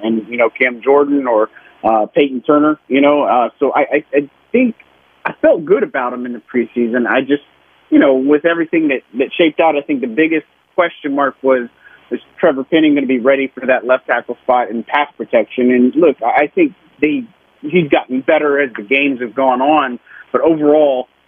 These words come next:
you see the byproduct. And I know Dennis Allen said that Derek Carr held the ball a little bit too long on the play he got injured, but, man, you got twelve sacks through three games. It's not a good trend to have, and so they really gotta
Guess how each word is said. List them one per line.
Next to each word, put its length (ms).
you 200
see 120
the 80
byproduct. 640
And 340
I 100
know 180
Dennis 280
Allen 300
said 220
that 260
Derek 240
Carr 220
held 160
the 80
ball 440
a 40
little 160
bit 200
too 140
long 300
on 220
the 80
play 220
he 80
got 200
injured, 400
but, 160
man, 300
you 100
got 200
twelve 340
sacks 300
through 140
three 220
games. 440
It's 200
not 180
a 60
good 280
trend 280
to 140
have, 280
and 140
so 140
they 220
really 240
gotta 200